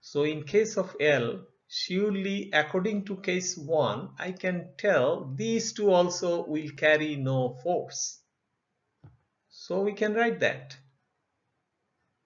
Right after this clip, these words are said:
L K and L J, no force, and I am marking it with zero force.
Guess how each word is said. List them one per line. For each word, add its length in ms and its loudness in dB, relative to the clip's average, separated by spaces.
L 220 6
K 380 2
and 280 0
L 240 6
J, 380 0
no 260 8
force, 640 4
and 320 -2
I 120 0
am 160 -4
marking 600 -2
it 320 -2
with 400 -4
zero 340 0
force. 640 2